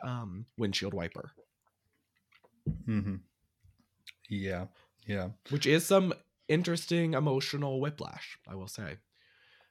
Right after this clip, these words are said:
Speaker 1: Affairs of the Art is funny, if dark, and Windshield Wiper is inappropriate for kids 'cause it's pretty horny. Like, there's a lot of sex in that one, but it's not, like, super dark.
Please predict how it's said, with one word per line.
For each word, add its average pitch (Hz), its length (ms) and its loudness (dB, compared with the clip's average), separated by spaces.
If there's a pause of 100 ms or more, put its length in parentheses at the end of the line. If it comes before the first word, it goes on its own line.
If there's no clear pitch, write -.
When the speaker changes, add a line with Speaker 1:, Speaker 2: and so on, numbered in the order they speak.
(120)
Speaker 1:
Affairs 139 320 2
of 165 60 2
the 160 100 4
Art 151 320 6
is 98 280 -2
funny, 127 600 2
if 117 200 -4
dark, 104 380 0 (720)
and 120 180 -2
Windshield 165 320 4
Wiper 175 400 4
is 107 440 2 (480)
inappropriate 190 420 6
for 165 100 2
kids 170 260 4
'cause 135 160 2
it's 98 120 0
pretty 139 200 2
horny. 143 540 0
Like, 104 140 -4
there's 107 180 -6
a 110 40 -6
lot 110 100 -6
of 107 60 -8
sex - 220 -4
in 151 80 0
that 151 140 0
one, 165 240 0
but 120 120 2
it's 101 160 -2
not, 113 200 2
like, 82 280 -6
super 95 340 -4
dark. 76 360 -8